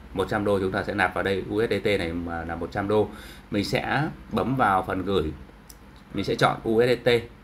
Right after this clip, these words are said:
hoặc là B N B cũng đều được. Ở đây thì, à, đây mình, à, nhấn vào phần nhận đã, chứ không phải gửi nhé. Đây, các bạn copy cho mình cái địa chỉ này và U S D T ở đây là,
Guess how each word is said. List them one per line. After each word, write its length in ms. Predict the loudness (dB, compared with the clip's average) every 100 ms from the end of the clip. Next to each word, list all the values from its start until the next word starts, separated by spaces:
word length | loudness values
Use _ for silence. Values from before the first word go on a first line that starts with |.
| -4
hoặc 200 | -2 0
là 100 | 0
B 60 |
N 180 | 0 2
B 40 | 2 2
cũng 120 | 0
đều 160 | 0 2
được. 160 | 2 0 -12 -20 -20 -20 -20 -20 -20 -20 -20 -20 -20 -20 -20 -20 -20 -20 -2
Ở 140 | 2
đây 180 | 4 4
thì, 160 | 4 2
à, 160 | 2 0 -10 -20 -10 -2
đây 160 | -2 -2 -10 -18 -20 -12 -4
mình, 240 | -2 0
à, 300 | 0 0 -2 -8 -14 -18 -20 -18 -6
nhấn 180 | -2 2
vào 280 | 4 4 2 -4
phần 200 | -4 2
nhận 220 | 2 2
đã, 120 | -4 -6 -14 -20 -20 -20 -20 -20 -12
chứ 60 | -4
không 80 | 0
phải 120 | 2
gửi 240 | 2 2 2
nhé. 140 | -2 -6 -14 -20 -14 -2
Đây, 220 | 0 0 -6 -2
các 100 | 2
bạn 160 | 2 2
copy 400 | 2 4 2 2
cho 80 | 0
mình 120 | 0
cái 100 | 0
địa 100 | 0 0
chỉ 180 | 0 4
này 240 | 2 0 -10 -20 -20 -14 2
và 220 | 4 6
U 240 | 4 2
S 60 | 4
D 40 | 2
T 160 | 4 4
ở 80 | 4
đây 220 | 2 0 -8 -10
là, 380 | 0 2 2